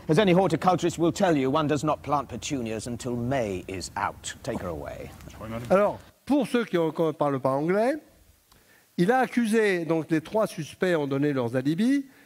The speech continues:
Speaker 2: et il a accusé Lady Smiles, la femme de Lord Smiles, qui a été tuée, parce qu'elle a dit, « Où étiez-vous ? » Elle a répondu, « J'étais en train de planter mes pétunias dans le jardin. » Et il a dit, « Arrêtez Lady Smiles. »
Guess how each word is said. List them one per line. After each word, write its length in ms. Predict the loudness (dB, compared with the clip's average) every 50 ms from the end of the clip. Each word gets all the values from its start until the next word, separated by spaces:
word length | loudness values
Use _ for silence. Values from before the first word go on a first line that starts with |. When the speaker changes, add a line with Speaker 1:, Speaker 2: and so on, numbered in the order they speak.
| _ _ 0
Speaker 2:
et 140 | 2 2 2
il 140 | 4 2 2
a 60 | 2
accusé 460 | 2 0 -2 -2 -2 0 2 2 2
Lady 320 | 4 2 2 2 2 0 -2
Smiles, 460 | -2 -2 -2 0 2 2 0 -2 -4 -6 -4
la 160 | -2 -2 -2
femme 440 | 0 0 0 2 2 2 0 -2 -2
de 80 | -2 -2
Lord 220 | -4 -4 -6 -6
Smiles, 340 | -4 0 2 2 2 2 0
qui 180 | -4 -4 -4
a 60 | -4 -4
été 200 | -2 -2 -4 -4
tuée, 480 | -2 0 0 2 2 2 0 -4 -10 _ _ _ _ _ _ _ _ _ _ _ _ _ _ -2 0 0
parce 180 | 2 0 0 0
qu'elle 160 | 0 2 2
a 100 | 2 2
dit, « 420 | 2 2 2 4 2 2 -2 -4 -12 -20 _ _ _ _ _ -2
Où 160 | 2 2 2
étiez-vous ? » 600 | 2 2 2 2 2 2 2 2 2 2 2 2
Elle 80 | 2 2
a 60 | 2
répondu, « 440 | 2 0 0 0 0 0 2 0 2
J'étais 300 | 2 0 0 0 0 0
en 160 | 2 2 0 0
train 240 | 0 0 0 2
de 80 | 2 0
planter 400 | -2 0 0 0 0 2 0 0
mes 140 | 0 -2 0
pétunias 560 | 0 -2 -2 -2 -2 0 0 2 2 2 2
dans 140 | 0 0 0
le 60 | 0
jardin. » 480 | 0 0 0 0 2 2 2 2 0 -2 -8 -18 _ _ _ _ _ _ _ _ _ _ _ _ _ _ _ _ _ _ _ 0
Et 180 | 2 4 4 4
il 180 | 4 4 2
a 80 | 2 2
dit, « 220 | 2 0 0 0 2
Arrêtez 500 | 0 2 2 2 0 2 0 0 2 2
Lady 280 | 2 0 0 -2 -4 -6
Smiles. » 460 | -4 0 0 2 2 2 0 -2